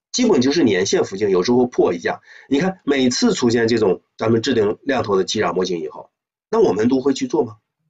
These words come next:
那我们设想一下，如果每一次我简单的按这个规律去做，而每一次在高位我都能走掉，获利的我们不会变成亏钱，我们会坚守我们的原则吗？获利的不能变成亏钱，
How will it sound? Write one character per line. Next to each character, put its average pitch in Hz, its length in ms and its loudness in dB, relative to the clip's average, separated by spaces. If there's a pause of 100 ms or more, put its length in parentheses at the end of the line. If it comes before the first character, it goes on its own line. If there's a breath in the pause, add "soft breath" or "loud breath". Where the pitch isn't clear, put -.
(180)
那 220 140 0
我 165 80 2
们 113 120 0
设 180 160 0
想 98 200 -4
一 92 40 -10
下， 104 220 -6 (420 loud breath)
如 233 140 0
果 233 180 4
每 147 260 2
一 147 80 2
次 185 100 0
我 170 180 4
简 110 300 -2
单 139 160 -2
的 151 100 0
按 151 160 -2
这 - 100 0
个 131 100 0
规 139 160 0
律 135 100 0
去 143 180 -2
做， 160 320 0 (560)
而 190 220 -2
每 139 220 0
一 143 100 2
次 170 160 -2
在 151 160 -2
高 165 220 0
位 160 160 2
我 107 280 0 (180)
都 202 140 2
能 240 140 2
走 - 240 0
掉， 110 280 -2 (540)
获 240 160 0
利 220 100 0
的 123 120 0
我 101 100 2
们 113 300 -2 (600)
不 220 100 0
会 226 100 2
变 220 160 0
成 95 100 0
亏 95 140 0
钱， 92 200 -12 (380)
我 131 120 2
们 156 120 2
会 175 140 0
坚 196 180 2
守 185 120 2
我 127 100 2
们 95 120 -2
的 104 60 -4
原 95 240 2
则 120 120 0
吗？ - 180 -4 (140)
获 165 260 2
利 127 160 2
的 - 220 -8
不 127 120 -2
能 110 120 0
变 110 140 -2
成 87 100 -6
亏 90 120 -12
钱， - 180 -12